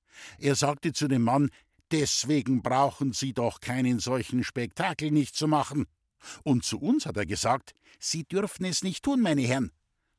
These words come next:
Das hat mich gefreut. Und ich sagte: "Entschuldigen Sie, Herr Oberkondukteur, wir haben nicht gewusst, wo wir die Gläser hinstellen müssen, aber wir schmeißen jetzt kein Glas nicht mehr hinaus." Der Fritz fragte ihn,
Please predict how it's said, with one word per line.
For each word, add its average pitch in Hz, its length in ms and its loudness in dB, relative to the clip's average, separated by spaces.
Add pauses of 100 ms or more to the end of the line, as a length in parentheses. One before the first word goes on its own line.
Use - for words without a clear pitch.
Das 101 260 -8
hat 90 180 -10
mich 95 240 -8
gefreut. 78 420 -12 (280)
Und 180 160 -2
ich 156 160 -2
sagte: 151 380 0 (260)
"Entschuldigen 196 720 0
Sie, 175 220 2
Herr 151 120 2
Oberkondukteur, 147 920 0 (220)
wir 160 140 2
haben 180 300 0
nicht 196 280 -2
gewusst, 185 460 -2 (160)
wo 170 220 2
wir 185 80 -2
die 170 140 -2
Gläser 156 340 0
hinstellen 156 520 0
müssen, 143 360 2 (140)
aber 143 300 0 (140)
wir 170 180 0
schmeißen 127 520 -2
jetzt 165 320 -4
kein 190 260 -4
Glas 110 360 -2
nicht 110 240 -4
mehr 113 100 -4
hinaus." 85 500 -4 (1000)
Der 101 120 0
Fritz 98 320 -4
fragte 127 440 -2
ihn, 139 260 4